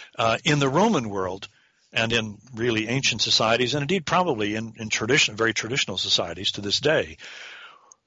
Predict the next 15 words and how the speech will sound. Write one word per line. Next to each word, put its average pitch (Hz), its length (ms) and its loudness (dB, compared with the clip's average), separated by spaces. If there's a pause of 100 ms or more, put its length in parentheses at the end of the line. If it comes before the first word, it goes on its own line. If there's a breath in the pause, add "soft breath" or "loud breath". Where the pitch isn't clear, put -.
(160)
the 113 140 0
gods, 117 720 4
so 117 220 0
to 101 60 -2
speak, 123 440 0
or 104 240 -2
what 101 240 -4
we 139 220 2
would 120 180 0
call 95 240 -6
religion, 101 560 0 (560 loud breath)
uh, 113 460 2
is 131 200 4
all 170 240 4
in-, 156 220 -2